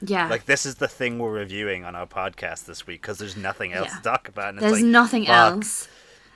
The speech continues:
Speaker 1: It's literally a bestseller on Amazon today.
Speaker 2: I'm
Speaker 1: It
Speaker 2: sure
Speaker 1: is,
Speaker 2: it is, 'cause
Speaker 1: it,
Speaker 2: there's
Speaker 1: it
Speaker 2: nothing else to
Speaker 1: yeah.
Speaker 2: watch, yeah, and it will be.
Speaker 1: Yeah.
Speaker 2: It's like the whole thing with Disney is, like, Disney's gonna keep making terrible decisions and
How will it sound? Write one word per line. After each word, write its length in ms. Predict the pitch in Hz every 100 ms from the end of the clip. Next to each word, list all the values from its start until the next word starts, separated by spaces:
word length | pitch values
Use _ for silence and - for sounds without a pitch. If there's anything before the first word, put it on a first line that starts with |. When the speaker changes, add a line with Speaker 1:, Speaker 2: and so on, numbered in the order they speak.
| -
Speaker 1:
It's 240 | 240 247
literally 280 | 302 294 339
a 40 | 214
bestseller 500 | 240 226 - 214 196
on 140 | 180
Amazon 420 | 175 180 160 151
today. 460 | 156 190 160 143 175 - _ -
Speaker 2:
I'm 80 | 185
Speaker 1:
It 60 |
Speaker 2:
sure 120 | 165 -
Speaker 1:
is, 40 |
Speaker 2:
it 40 | 254
is, 140 | 240
'cause 160 | 208 196
Speaker 1:
it, 20 |
Speaker 2:
there's 160 | 220 -
Speaker 1:
it 40 |
Speaker 2:
nothing 280 | 202 202 240
else 160 | 320 -
to 60 |
Speaker 1:
yeah. 180 | 170 165
Speaker 2:
watch, 220 | 160 - 196
yeah, 260 | 214 90 -
and 100 | 135
it 80 | 139
will 180 | 220
be. 100 | 208
Speaker 1:
Yeah. 280 | 226 240 196 190 - _ _ _
Speaker 2:
It's 120 | 135
like 180 | 165 156
the 200 | 156 143
whole 160 | 143 160
thing 180 | 160 135
with 120 | 113
Disney 320 | 127 131 110
is, 40 |
like, 140 | 101 98
Disney's 340 | 127 120 117
gonna 300 | - 113 110 101 -
keep 220 | - 107
making 420 | 107 104 104 95 98 _ 127
terrible 460 | - - 107 104 98
decisions 600 | 95 - 101 95 101 92
and 220 | 98 90